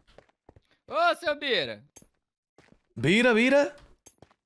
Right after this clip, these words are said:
Speaker 1: Bira. Cadê
Speaker 2: Bira.
Speaker 1: o seu Kleber? O seu,
Speaker 2: Ai.
Speaker 1: o, o seu Kleber, você foi? Queria falar com o seu Kleber.
Speaker 2: Bolachinha?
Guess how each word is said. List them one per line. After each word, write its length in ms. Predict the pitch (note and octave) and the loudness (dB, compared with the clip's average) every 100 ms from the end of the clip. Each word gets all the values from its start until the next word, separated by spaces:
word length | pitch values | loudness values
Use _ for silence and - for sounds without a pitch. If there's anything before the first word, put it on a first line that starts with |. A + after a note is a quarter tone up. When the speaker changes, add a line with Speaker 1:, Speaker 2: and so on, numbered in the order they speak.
| _ _ _ - _ | _ _ _ -20 _
Speaker 1:
Bira. 640 | D3 C#4 F4+ C4 C4 D4 - - - - - - - - - | -16 -8 -4 -2 -4 -6 -10 -20 -20 -20 -20 -20 -20 -20 -10
Cadê 180 | - D#4+ | 0 4
Speaker 2:
Bira. 120 | C#4 | 4
Speaker 1:
o 40 | |
seu 160 | B3 B3 | 2 -4
Kleber? 320 | B3+ A3+ G3 | 0 2 2
O 20 | |
seu, 120 | - A#3 | -4 0
Speaker 2:
Ai. 140 | F#3+ | 0
Speaker 1:
o, 160 | B3 A#3 | 0 -4
o 60 | G3+ | -8
seu 120 | A#3 | -8
Kleber, 300 | A3+ A#3+ A#3 | -4 -4 -6
você 80 | - | -8
foi? 380 | - C#4 A3 - - - - | -6 -4 -4 -8 -20 -20 -16
Queria 180 | C4 | -14
falar 180 | A#3+ C4 | -12 -14
com 40 | A#3 | -16
o 40 | |
seu 120 | A#3 | -18
Kleber. 400 | G3 B3 C4 A3+ | -18 -16 -16 -4
Speaker 2:
Bolachinha? 600 | E3 E3 C3+ - D#3+ A3+ | 0 0 0 0 -2 -4